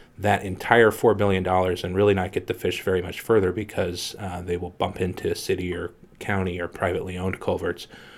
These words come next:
So we really need a more strategic approach. Um, as Candace was saying, this is really a, a building year on culverts again because they've already made the investment for the first biennium of, uh, the state's obligation. This is, uh, really gonna probably come to a head in twenty twenty-one as they look to, uh,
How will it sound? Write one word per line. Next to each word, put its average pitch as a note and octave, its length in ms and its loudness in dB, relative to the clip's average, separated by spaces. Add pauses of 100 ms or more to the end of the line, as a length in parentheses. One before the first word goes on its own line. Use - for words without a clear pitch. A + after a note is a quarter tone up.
So - 120 6
we B2 60 12
really A#2+ 200 12
need G2+ 140 8
a F#2 40 6
more F2+ 160 2
strategic F2 540 -6
approach. F2+ 420 -2 (560)
Um, F2+ 320 2 (720)
as B2+ 160 6
Candace C3 300 8
was - 100 -4
saying, A2+ 180 6
this A2 160 2
is G2 100 -2
really G#2 300 8
a, F2+ 300 -4
a F2+ 40 -8
building G2+ 400 4
year G2 160 0
on F#2 140 -4
culverts F#2+ 360 0
again G2+ 280 0
because F#2+ 500 0 (420)
they've F#2+ 300 2
already A2+ 280 10
made G2+ 180 6
the F#2+ 80 2
investment F#2 400 -2
for F#2 120 0
the F#2 80 -2
first - 380 -2
biennium F#2 560 0
of, F#2 340 -8
uh, F#2 200 -8
the F2+ 120 -6
state's - 320 -2
obligation. F#2 800 -2 (440)
This G2+ 220 4
is, G2 260 -4
uh, F#2 220 -2
really G#2 220 8
gonna F#2+ 160 0
probably F#2+ 400 -2
come G2 200 -4
to G2 100 0
a - 20 0
head F#2 160 -4
in F2+ 120 -8
twenty F#2+ 260 -6
twenty-one G2 460 -2
as F2+ 120 -4
they F#2+ 120 -4
look F#2 220 -4
to, F#2 420 -8
uh, F2+ 260 -10